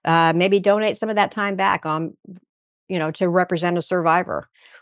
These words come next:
One of the things that I think works best about this project is if I reach out to you and you don't have the bandwidth to take a case, or you're not feeling completely comfortable with taking that type of case, so maybe can you be mentored?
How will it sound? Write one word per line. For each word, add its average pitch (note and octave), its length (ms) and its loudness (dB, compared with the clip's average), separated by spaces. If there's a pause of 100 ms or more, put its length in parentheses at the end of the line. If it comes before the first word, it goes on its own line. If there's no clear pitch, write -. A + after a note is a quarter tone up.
(100)
One E3+ 280 -2
of D#3+ 140 -4
the D#3 420 2
things G3 260 -2
that E3 80 0
I D#3+ 80 2
think F3 320 -6
works E3 300 -6
best F#3+ 400 0
about E3 320 -2
this D#3+ 160 -6
project D#3 580 -2
is D#3 160 0
if D#3 140 -6
I F3+ 80 4
reach F#3+ 320 0
out F#3+ 240 2
to G3 100 -6
you F3 160 -2
and D#3 160 -4
you E3+ 80 0
don't F3 220 -4
have F3+ 180 -2
the D#3 80 -4
bandwidth E3 600 -2
to E3 100 -6
take D#3+ 240 0
a C#3+ 80 -4
case, F3+ 520 0 (440)
or D#3+ 420 6
you're D3+ 380 -2
not E3 340 0
feeling F#3 340 0
completely F3+ 540 -2
comfortable F#3 600 0
with F3 120 0
taking F3 440 -2
that E3+ 260 0
type F3+ 280 -2
of F3 140 -6
case, F3+ 320 -2
so D#3+ 220 -2
maybe D#3 360 4
can F3+ 280 -2
you E3+ 100 4
be E3 200 2
mentored? G3+ 680 2